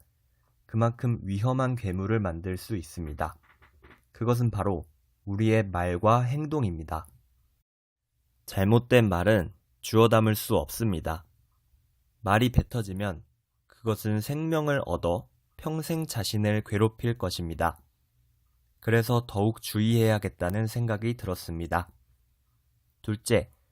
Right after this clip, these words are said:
세상에 있는 악에 대해 생각했습니다.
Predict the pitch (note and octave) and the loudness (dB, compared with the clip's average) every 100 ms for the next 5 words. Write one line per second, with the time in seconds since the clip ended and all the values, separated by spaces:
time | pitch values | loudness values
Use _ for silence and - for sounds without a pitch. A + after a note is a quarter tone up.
0 | _ _ _ - C#3 D3+ D3 B2 G2+ G#2 | _ _ _ -8 -2 0 0 0 2 0
1 | G#2 - G2+ G2+ _ - A#2 G#2 F#2+ F#2+ | -2 0 0 0 _ -2 0 0 -2 -2
2 | A2+ A2 A#2 G2 - E2 D2+ E2 | 0 0 -2 -6 -8 -8 -6 -6